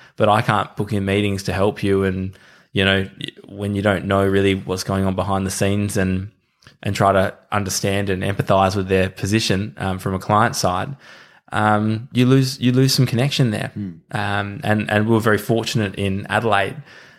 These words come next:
Speaker 1: um, that the, you know, lockdown time was, was minimal. Um, and globally, you know, like, the amount of time that we've spent,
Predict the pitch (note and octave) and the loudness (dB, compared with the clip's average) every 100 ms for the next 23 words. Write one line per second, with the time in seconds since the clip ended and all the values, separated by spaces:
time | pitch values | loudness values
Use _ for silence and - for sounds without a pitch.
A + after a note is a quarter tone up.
0 | - G#2+ G#2 G2 F#2+ G2+ - G#2 G2+ G2 | -6 0 2 2 2 0 0 0 0 0
1 | G2 G#2 G2 G2 G#2 G#2 - G2+ G2 - | -2 0 0 2 0 -2 -2 -2 -2 -2
2 | G2+ G2+ G2+ G2+ G#2+ - G2+ G2 F#2+ - | 0 2 0 -4 -10 -4 0 0 -2 -6
3 | - - G#2 F#2+ G2+ G#2 B2+ D3+ G#3 - | -10 -4 -2 0 0 4 4 4 0 -10
4 | _ _ A2 G2+ G2 G2 G2 G2 A2+ A2+ | _ _ -2 0 0 -2 -4 -4 -2 -4
5 | - - B2+ D3+ B2+ G2 G2 - - G#2 | -10 -2 2 2 0 -2 -4 -8 -6 -6
6 | - - - G#2 G#2 G#2+ G#2+ G#2 G2 - | -6 -10 -12 -8 -4 -2 0 2 0 0
7 | G2+ B2 G2 - F#2+ F#2+ | -2 -2 -4 -4 -2 -2